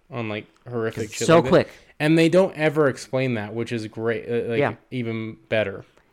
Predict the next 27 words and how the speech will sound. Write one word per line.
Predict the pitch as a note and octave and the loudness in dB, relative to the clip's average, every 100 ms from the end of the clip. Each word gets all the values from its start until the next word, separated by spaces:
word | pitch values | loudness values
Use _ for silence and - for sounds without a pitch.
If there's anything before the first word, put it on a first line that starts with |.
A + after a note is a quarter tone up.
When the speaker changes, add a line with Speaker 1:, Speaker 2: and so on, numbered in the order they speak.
| - | 0
Speaker 2:
Yeah, | D#3 | 2
no, | B2 | 2
there's | A2+ A#2+ A#2 | 2 0 0
nothing. | A#2+ A2 G2+ | -4 -4 -8
It's | G#2 | -8
just | - - | -10 -6
like, | A2 - _ _ _ _ _ _ _ _ _ _ | -6 -8 _ _ _ _ _ _ _ _ _ _
but | A2 | -4
it's | A2 | -4
like, | A2+ G#2+ _ _ - _ _ | -4 -10 _ _ -20 _ _
you | - C3 | -12 -6
know, | B2 | -6
<laughs> | B2+ | -6
it's, | - - | -8 -10
it's | - - | -12 -12
like | G#2+ | -8
Red | G#2+ G#2+ | -6 -4
Lemonade | B2 C3+ C#3+ | -4 -4 -4
says, | D3 G#3+ G#2 - _ _ _ _ - | -4 -6 -6 -14 _ _ _ _ -20
"You | F#2 A#2 | -10 -8
might | A2 F#2 | -8 -10
not | F2 F2 | -14 -16
notice, | - - - - - - _ _ D3+ _ _ _ | -18 -16 -18 -18 -20 -20 _ _ -20 _ _ _
but | G#2 - | -14 -12
your | F#2+ | -10
brain | G2 A2 G#2+ | -4 -4 -4
did." | C#2+ - | -6 -14